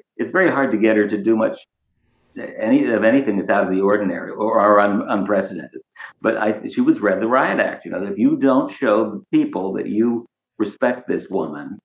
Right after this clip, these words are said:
and that you're somewhat, uh, uh, sorry for your behavior up until this point, you know, you, it's gonna be a rocky road ahead. So she did what she had to do.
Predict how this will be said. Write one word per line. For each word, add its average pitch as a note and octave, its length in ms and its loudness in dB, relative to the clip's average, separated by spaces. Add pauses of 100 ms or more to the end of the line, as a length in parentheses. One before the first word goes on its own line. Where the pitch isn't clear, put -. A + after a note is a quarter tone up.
(120)
and G2 160 0
that G2 160 -2
you're F#2 200 -2
somewhat, C3 480 0 (120)
uh, E2 280 -8 (720)
uh, E2 280 -8 (300)
sorry G#2 320 2
for F#2+ 100 -2
your E2+ 140 0
behavior F#2+ 460 0
up F2+ 100 -4
until F2+ 160 -8
this - 160 -8 (100)
point, G2 360 -2
you F#2 120 -8
know, E2+ 140 -6
you, - 300 -10 (640)
it's G2+ 120 -10
gonna A2 160 -2
be G2 80 2
a G2 60 4
rocky G2 300 0
road F2 240 -4
ahead. G2+ 360 -6
So F#2 80 -6
she - 120 -8
did F#2+ 160 -4
what F2+ 100 -8
she - 100 -8
had F2+ 220 -4
to E2+ 60 -14
do. E2+ 280 -8